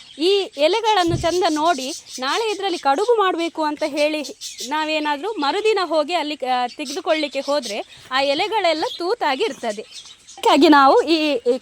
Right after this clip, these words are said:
ಕಡುಬು ಏನಾದ್ರೂ ಮಾಡ್ಲಿಕ್ಕಿದ್ರೆ ಅದನ್ನು ನೋಡಿದ ಕೂಡಲೇ ತಂದು ಬಿಡ್ಬೇಕು. ಅಥವಾ ಅದರ ಎದುರಿಗೆ ಹೇಳ್ಬಾರ್ದು ನಾವು. ಏನಾದ್ರೂ ನಾವು ಎಣಿಸಿಕೊಂಡ್ರೆ ಅಥವಾ ಹೇಳಿದ್ರೆ ಮರುದಿವಸ ಅಲ್ಲಿ ಆ ಎಲೆಗಳು ತೂತಾಗಿರ್ತದೆ. ಅದೇ ನಾವು ಶಾಲೆಗೆ ಹೋಗುವಾಗ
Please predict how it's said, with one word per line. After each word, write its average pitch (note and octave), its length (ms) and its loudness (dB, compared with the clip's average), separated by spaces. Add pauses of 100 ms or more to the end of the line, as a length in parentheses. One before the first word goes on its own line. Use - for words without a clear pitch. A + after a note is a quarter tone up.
ಕಡುಬು E4+ 300 4
ಏನಾದ್ರೂ D#4+ 400 2
ಮಾಡ್ಲಿಕ್ಕಿದ್ರೆ C4+ 640 -2
ಅದನ್ನು D#4+ 380 0
ನೋಡಿದ F4 420 -2
ಕೂಡಲೇ D4 300 -4
ತಂದು D#4+ 300 0
ಬಿಡ್ಬೇಕು. B3 540 -6 (320)
ಅಥವಾ F#4 340 2
ಅದರ F4+ 140 0
ಎದುರಿಗೆ F4 460 -2
ಹೇಳ್ಬಾರ್ದು E4 680 2
ನಾವು. G#3 300 -8 (300)
ಏನಾದ್ರೂ E4+ 380 0
ನಾವು D#4 260 -2
ಎಣಿಸಿಕೊಂಡ್ರೆ E4+ 680 -4
ಅಥವಾ C#4+ 200 -2
ಹೇಳಿದ್ರೆ E4 680 -4
ಮರುದಿವಸ D#4+ 540 -6
ಅಲ್ಲಿ B3 160 -8
ಆ C#4 200 -2
ಎಲೆಗಳು D4 580 -4
ತೂತಾಗಿರ್ತದೆ. B3+ 760 -6 (280)
ಅದೇ A#3+ 180 -4
ನಾವು G#4+ 440 0
ಶಾಲೆಗೆ G#4+ 440 -2
ಹೋಗುವಾಗ D4 440 -2